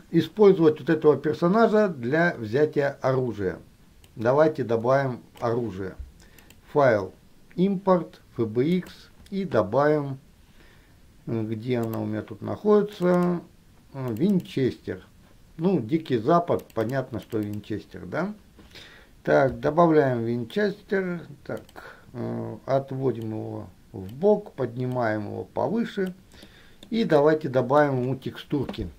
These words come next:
Зайдем в шейдинги, выберем наш вот этот ствол,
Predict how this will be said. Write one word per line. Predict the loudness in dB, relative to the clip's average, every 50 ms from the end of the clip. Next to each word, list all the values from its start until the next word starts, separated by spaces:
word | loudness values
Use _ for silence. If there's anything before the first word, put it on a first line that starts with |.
| -20 -20 -20 -20 -20 -20 -20 _ -6
Зайдем | -2 0 2 2 2 0 -2 -2 -2 -4
в | -4
шейдинги, | -2 -2 -2 0 -2 -4 -2 -2 -2 0 0 0 0 0 -2 -4 -8 -12 _ -12
выберем | -8 -8 -6 -2 -2 -2 -2 -2 -4 -4 -4 -6 -8 -10 -12 -18 -20 -20 -20 -14
наш | -10 -6 -6 -4 -6 -6 -8 -10 -14
вот | -14 -12 -12 -12
этот | -12 -12 -12 -16 -16 -18
ствол, | -20 -18 -12 -4 0 2 2 2 2 0 -4